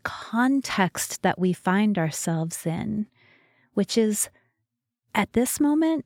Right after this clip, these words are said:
in twenty twenty-two, the mud and muck of having lived through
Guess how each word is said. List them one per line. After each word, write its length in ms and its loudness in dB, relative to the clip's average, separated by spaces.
in 200 2
twenty 720 0
twenty-two, 960 0
the 100 2
mud 680 4
and 280 2
muck 440 0
of 160 -6
having 840 0
lived 560 0
through 600 0